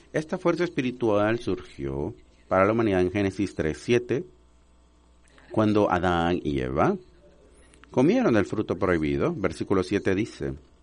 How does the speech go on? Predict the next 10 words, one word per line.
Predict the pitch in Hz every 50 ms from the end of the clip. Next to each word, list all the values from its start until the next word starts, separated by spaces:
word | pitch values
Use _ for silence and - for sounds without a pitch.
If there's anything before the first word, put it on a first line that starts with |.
| _ _ _ _ _ _ _ _ _ _ _ _ _ _ - - - - - -
"Entonces | 104 104 98 - 113 107 107 104 - 143 143 143 - - - - - - _
se | - - - - 170
le | 165
abrieron | 143 117 113 113 110 107 107 107 110 110 117 123 - _ _ _ _ _ -
los | 82 85 80 - -
ojos | - 87 87 98 90 90 - 90
a | 82 82
ambos | 82 82 78 80 80 - - -
y | - -
supieron | - 82 73 - 95 87 82 78 78 80 85 85